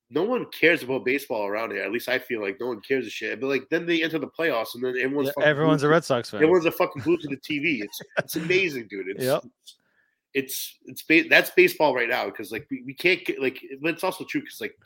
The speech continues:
Speaker 1: you're a big baseball guy. Like, dude, games are, like, four hours, four and a half hours long. It's crazy.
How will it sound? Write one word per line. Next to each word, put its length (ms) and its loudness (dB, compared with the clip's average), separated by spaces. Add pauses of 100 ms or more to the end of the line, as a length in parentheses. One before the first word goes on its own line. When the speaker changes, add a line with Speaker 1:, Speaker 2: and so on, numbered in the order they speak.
(360)
Speaker 1:
you're 260 6
a 40 -4
big 200 2
baseball 340 0
guy. 220 -8
Like, 160 -10 (380)
dude, 160 -6
games 240 2
are, 40 2
like, 160 0
four 300 -6
hours, 420 -4 (220)
four 120 -8
and 80 -6
a 40 -10
half 160 -4
hours 260 -6
long. 240 -6
It's 140 -12
crazy. 320 -4